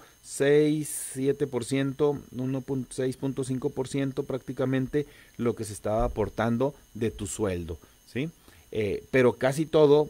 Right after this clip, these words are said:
el cinco punto quince por ciento lo estaba aportando el patrón. Entonces, tú como empleado únicamente estabas aportando, o estás aportando hasta la fecha,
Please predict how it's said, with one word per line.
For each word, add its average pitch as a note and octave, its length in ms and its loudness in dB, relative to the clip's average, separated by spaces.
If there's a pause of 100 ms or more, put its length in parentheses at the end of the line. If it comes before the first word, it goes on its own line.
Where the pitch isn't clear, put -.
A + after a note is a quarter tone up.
(120)
el F#2+ 480 -2 (140)
cinco C#3+ 420 2
punto C3 640 2
quince C3+ 320 2
por C#3+ 160 -2
ciento C3+ 360 -6
lo B2+ 100 -2
estaba G#2+ 320 -2
aportando G#2 680 -2 (320)
el G2+ 220 4
patrón. C3+ 540 6 (560)
Entonces, A2 640 -2 (240)
tú D3+ 180 8
como E3+ 240 6
empleado D#3 380 8
únicamente C#3+ 560 2
estabas C3 340 0
aportando, B2+ 540 0
o F#2 40 2
estás A2 300 -2
aportando B2+ 480 -2
hasta C#3 160 -2
la C#3 120 -2
fecha, C3 360 -2